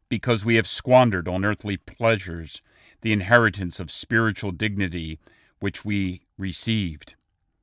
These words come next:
Because the Father conferred upon the Son the treasure which he had. The wealth of faith is never made void.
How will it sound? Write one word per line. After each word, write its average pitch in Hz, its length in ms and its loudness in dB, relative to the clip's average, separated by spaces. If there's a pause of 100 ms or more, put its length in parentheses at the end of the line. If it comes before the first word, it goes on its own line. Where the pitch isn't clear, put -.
(1200)
Because 131 300 2 (640)
the 127 100 -4
Father 143 400 6
conferred 127 680 2
upon 113 300 0
the 107 100 -2
Son 90 540 0 (840)
the 131 80 -2
treasure 113 640 4 (320)
which 110 200 -4
he 113 160 0
had. 123 460 -4 (840)
The 120 80 4
wealth 120 480 8
of 139 120 0
faith 127 480 -2 (380)
is 110 220 0
never 110 360 6
made 90 280 -2
void. 92 520 -4